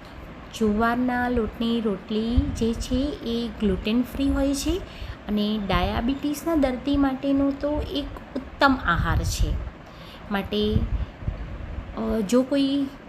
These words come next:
ડાયટ કરતા હોય તો એના માટે પણ જુવારના લોટનું કોઈ પણ વાનગી ખાશો તો એકદમ હેલ્ધી અને વજન ઉતારવામાં પણ તમારી સહાય થશે.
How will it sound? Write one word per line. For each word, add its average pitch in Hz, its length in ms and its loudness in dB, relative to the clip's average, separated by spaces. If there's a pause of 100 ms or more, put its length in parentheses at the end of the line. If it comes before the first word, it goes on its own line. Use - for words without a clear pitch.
(400)
ડાયટ 220 460 0
કરતા 233 300 -2
હોય 214 280 0
તો 277 180 -2
એના 214 380 2
માટે 240 340 0
પણ 220 400 0 (500)
જુવારના 302 600 0
લોટનું 233 840 0 (420)
કોઈ 285 140 4
પણ 277 260 0
વાનગી 185 380 -2
ખાશો 220 520 -4 (480)
તો 202 280 -2 (160)
એકદમ 202 300 2 (160)
હેલ્ધી 180 440 2 (240)
અને 196 340 -2 (140)
વજન 202 340 4
ઉતારવામાં 254 680 -2
પણ 254 120 -4
તમારી 202 460 -6 (600)
સહાય 180 400 0
થશે. 254 300 -4